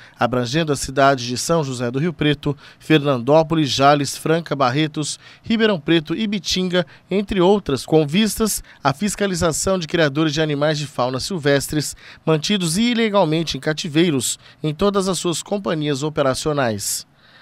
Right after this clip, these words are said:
A polícia conseguiu encontrar aves até dentro de malas de personagens infantis, local este utilizado para o transporte dos pássaros. O resultado, nestes dois dias de operação na região de Barretos, ficou desta forma.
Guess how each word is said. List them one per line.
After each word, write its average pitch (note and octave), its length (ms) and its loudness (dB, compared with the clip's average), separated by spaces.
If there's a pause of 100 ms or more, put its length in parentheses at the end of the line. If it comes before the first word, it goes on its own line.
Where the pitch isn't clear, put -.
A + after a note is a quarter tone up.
(320)
A A#2+ 100 0
polícia D3 380 -2
conseguiu C3+ 360 -6
encontrar B2 460 -4
aves D3 380 2
até D#3 220 -2
dentro F3 420 -2
de C3 120 -6
malas D#3+ 340 2
de D3 120 -6
personagens F3 800 -4
infantis, F3 760 -4 (300)
local E3+ 360 2
este E3 320 2 (280)
utilizado F#3 520 -2
para F#3+ 140 -2
o E3 40 -8
transporte D#3+ 680 -4
dos D3+ 220 -8
pássaros. A2+ 720 -2 (280)
O C3+ 80 2
resultado, C#3+ 680 4
nestes C3 320 -4
dois D#3+ 200 2
dias B2+ 180 -2
de B2+ 60 -4
operação E3+ 600 2
na D#3 80 2
região A#2+ 320 -2
de C3 100 -4
Barretos, D3+ 600 2 (220)
ficou A3 360 -2
desta D3+ 380 0
forma. G#2+ 600 0